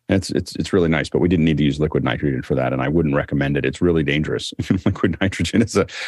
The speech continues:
is really cool. I make my, I make my ice cream with it, but, but it's, um, but you, like, I make ice cream with it, but I have a decant-,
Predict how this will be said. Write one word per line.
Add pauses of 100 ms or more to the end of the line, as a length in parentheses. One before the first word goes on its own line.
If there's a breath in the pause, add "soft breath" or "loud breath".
(160 loud breath)
is
really
cool.
I
make
my, (180)
I
make
my
ice
cream
with
it,
but,
but
it's,
um,
but
you,
like,
I
make
ice
cream
with
it,
but
I
have
a
decant-,